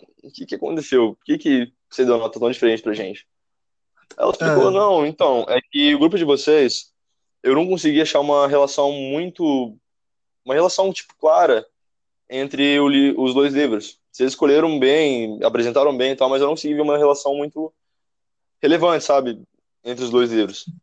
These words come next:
Speaker 1: Aí foi onde eu
Speaker 2: Certo.
Speaker 1: pensei, putz, realmente não tá errado.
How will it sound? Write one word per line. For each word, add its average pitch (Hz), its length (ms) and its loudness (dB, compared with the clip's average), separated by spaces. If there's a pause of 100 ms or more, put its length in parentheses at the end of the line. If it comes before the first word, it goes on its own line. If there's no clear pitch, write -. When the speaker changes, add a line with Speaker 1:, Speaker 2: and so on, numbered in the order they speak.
(360)
Speaker 1:
Aí 127 200 0
foi 160 180 -4
onde 165 120 2
eu 160 80 0
Speaker 2:
Certo. - 20 0
Speaker 1:
pensei, 135 300 -4
putz, 127 280 0
realmente 127 540 -4 (260)
não 131 140 -10
tá 131 120 2
errado. 131 420 0